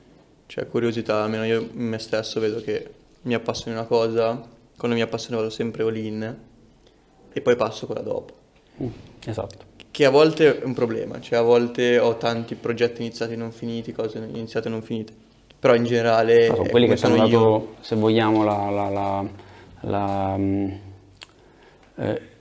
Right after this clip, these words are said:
Speaker 2: l'input, o per sviluppare una skill o accendere una parte del cervello che non si era mai accesa, poi sei passato alla successiva. Cioè, per me quello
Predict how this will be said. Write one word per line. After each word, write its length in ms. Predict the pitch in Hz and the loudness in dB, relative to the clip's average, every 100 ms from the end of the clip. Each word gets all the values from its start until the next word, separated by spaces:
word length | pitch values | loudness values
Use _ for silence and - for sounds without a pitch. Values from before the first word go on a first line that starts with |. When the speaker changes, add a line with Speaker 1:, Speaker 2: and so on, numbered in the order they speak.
| _ _ _ _ _ _ | _ _ _ _ _ _
Speaker 2:
l'input, 800 | - 117 127 135 131 139 135 - | 0 6 8 8 6 2 0 0
o 1120 | 135 131 135 - 117 110 107 107 107 104 - | 4 4 2 0 0 4 4 4 2 0 -6
per 480 | - 107 107 107 104 104 | -2 0 2 2 2 0
sviluppare 440 | 104 104 104 104 | 0 -2 0 0
una 160 | 104 107 | 0 -4
skill 540 | - - 120 120 120 | -8 0 4 6 6
o 340 | 117 113 - | 6 6 4
accendere 460 | 110 - - 113 107 | 2 2 0 2 2
una 140 | 104 | 2
parte 240 | 104 104 110 | -2 -2 -2
del 100 | 107 | 0
cervello 360 | 117 110 113 | -2 0 0
che 60 | 104 | -2
non 120 | 101 | -6
si 100 | 95 | -8
era 80 | 104 | -8
mai 180 | 101 107 | -8 -8
accesa, 460 | - - 110 110 | -12 -12 -10 -10
poi 160 | 113 113 | -10 -8
sei 100 | 107 | -6
passato 300 | 104 - 107 | -8 -8 -8
alla 100 | 107 | -6
successiva. 480 | 104 - 113 - 110 | -10 -10 -10 -8 -8
Cioè, 200 | 110 - | -8 0
per 160 | 123 - | 0 2
me 120 | 123 | 2
quello 420 | 123 117 110 107 | 4 4 2 -2